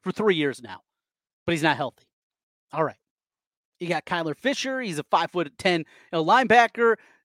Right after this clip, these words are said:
Great special teams guy. Made the big touchdown against Nebraska a couple of years ago on the, on the block punt. Still, this is a guy that does not have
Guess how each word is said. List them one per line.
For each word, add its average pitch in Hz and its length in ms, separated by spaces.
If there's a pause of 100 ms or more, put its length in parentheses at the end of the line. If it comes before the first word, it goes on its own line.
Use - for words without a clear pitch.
(140)
Great 302 220
special 180 320
teams 143 320
guy. 160 300 (180)
Made 196 260
the 160 280 (260)
big 220 180
touchdown 190 440
against 175 260
Nebraska 170 380
a 160 60
couple 170 260
of 147 40
years 156 220
ago 151 280
on 165 120
the, 156 80 (160)
on 156 160
the 147 60
block 135 280
punt. 196 220 (540)
Still, - 340 (800)
this 180 140
is - 60
a 180 40
guy 165 200
that 151 120
does 160 180
not 156 280
have 156 180